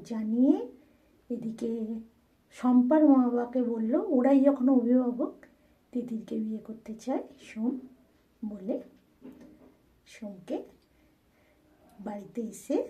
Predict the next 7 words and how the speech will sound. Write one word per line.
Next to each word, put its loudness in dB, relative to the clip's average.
সব -14
ঠিকঠাক -12
করে -2
সোম -6
তিতিরকে -8
বিয়ে -14
করল। -18